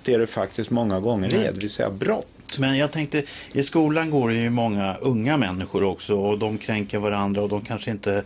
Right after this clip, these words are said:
Speaker 2: eh, har lärt sig anmäla på något sätt, eller... men det är också så, jag läste här,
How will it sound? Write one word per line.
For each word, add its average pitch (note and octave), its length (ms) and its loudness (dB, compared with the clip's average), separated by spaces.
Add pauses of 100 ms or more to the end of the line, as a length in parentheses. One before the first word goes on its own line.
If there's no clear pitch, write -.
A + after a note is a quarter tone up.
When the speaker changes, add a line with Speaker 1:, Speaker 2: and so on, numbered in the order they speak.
(440)
Speaker 2:
eh, G#2 300 0
har G2+ 460 0 (220)
lärt G#2+ 280 -2
sig A2 120 0
anmäla G#2 840 0 (300)
på G#2+ 60 -8
något G#2 140 -6
sätt, G2+ 280 -2
eller... G#2 400 -2 (400)
men C3+ 160 2
det D3+ 100 2
är E3 40 4
också D#3+ 220 -2
så, D#3 120 0
jag D3 220 4
läste D#3 340 0
här, C3+ 340 0